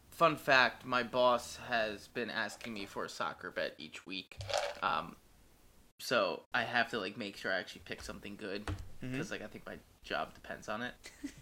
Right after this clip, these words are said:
Speaker 1: Um, I've just given him Newcastle the past two weeks, so that's gone well.
Speaker 2: Yep.
Speaker 1: Uh, I panicked a little bit, but I think it's a good bet, so I'm saying it on here.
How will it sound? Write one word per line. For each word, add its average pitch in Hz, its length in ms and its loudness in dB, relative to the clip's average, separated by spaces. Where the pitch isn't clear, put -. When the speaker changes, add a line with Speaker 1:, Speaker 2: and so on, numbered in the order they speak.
Speaker 1:
Um, 113 420 2
I've 131 120 0
just 131 180 -4
given 120 220 -2
him 107 120 -4
Newcastle 107 520 -2
the 110 40 -2
past 117 300 0
two 127 140 -2
weeks, 127 400 -2
so - 160 -6
that's 104 180 -4
gone 120 220 0
well. 127 300 2
Speaker 2:
Yep. 117 240 0
Speaker 1:
Uh, 120 440 6
I 135 140 6
panicked 139 440 4
a 120 40 -4
little 117 200 0
bit, 107 360 -2
but 120 120 2
I 113 100 6
think 131 220 -2
it's 127 160 0
a 110 40 -4
good 107 260 -6
bet, 90 280 4
so 110 300 2
I'm 101 320 0
saying 107 320 -2
it 92 80 -4
on 90 180 -6
here. 87 300 -8